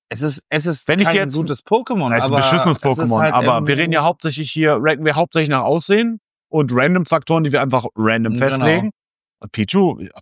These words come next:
Speaker 2: in Or-, ja, ist in Ordnung.
Speaker 1: Find's in
Speaker 2: Ist ein bisschen
Speaker 1: Ordnung.
Speaker 2: süßer als Antifil, wenn wir ehrlich sind. Eigentlich passt das schon.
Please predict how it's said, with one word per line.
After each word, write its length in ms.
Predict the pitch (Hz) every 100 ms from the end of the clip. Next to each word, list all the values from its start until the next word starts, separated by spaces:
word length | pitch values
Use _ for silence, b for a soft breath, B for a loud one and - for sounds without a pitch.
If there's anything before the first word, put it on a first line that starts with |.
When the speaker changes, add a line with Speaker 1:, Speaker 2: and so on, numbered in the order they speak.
| -
Speaker 2:
in 180 | - 107
Or-, 160 | 78 -
ja, 140 | 104 190
ist 100 | 220
in 80 | 185
Ordnung. 320 | 220 175 104 _ _ _ _ _
Speaker 1:
Find's 220 | 104 -
in 100 | 135
Speaker 2:
Ist 100 | 170
ein 60 | 208
bisschen 180 | 220 247
Speaker 1:
Ordnung. 160 | 147
Speaker 2:
süßer 100 | 196 208
als 100 | 156
Antifil, 380 | 131 160 190
wenn 140 | 113 110
wir 80 | 101
ehrlich 160 | 117
sind. 80 | 113
Eigentlich 180 | 127 151
passt 180 | 131 -
das 100 | 131
schon. 260 | 95 90